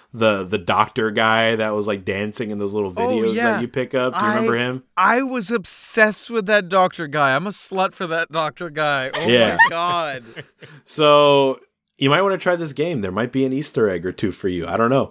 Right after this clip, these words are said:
Speaker 2: Nick, 'cause you, you had, like, m-, you've texted me a couple of times about it, and you already kinda had me sold on it 'cause I'm interested in it 'cause I like
Speaker 1: Yeah.
Speaker 2: Control.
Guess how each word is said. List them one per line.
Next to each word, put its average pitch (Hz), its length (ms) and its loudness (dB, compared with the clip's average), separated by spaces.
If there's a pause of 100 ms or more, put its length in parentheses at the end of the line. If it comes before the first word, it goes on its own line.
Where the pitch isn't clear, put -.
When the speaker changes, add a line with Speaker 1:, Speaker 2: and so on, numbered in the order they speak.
Speaker 2:
Nick, 160 300 0
'cause 143 180 -6
you, 151 220 -2
you 156 280 -2
had, 180 140 2
like, 175 200 0
m-, 147 380 -8
you've 147 380 -2
texted 180 420 0
me 151 140 0
a 139 60 0
couple 151 300 -6
of 131 80 -6
times 135 340 -8
about 113 300 -4
it, 113 100 -4
and 139 100 -6
you 170 100 0
already 202 240 2
kinda 196 240 2
had 170 140 0
me 156 80 -4
sold 135 300 -2
on 139 100 0
it 143 80 -4
'cause 123 140 -4
I'm 120 120 -2
interested 131 460 -6
in 135 80 -6
it 139 80 -8
'cause 120 140 -12
I 113 80 0
like 113 340 -4
Speaker 1:
Yeah. - 160 4
Speaker 2:
Control. 151 280 -2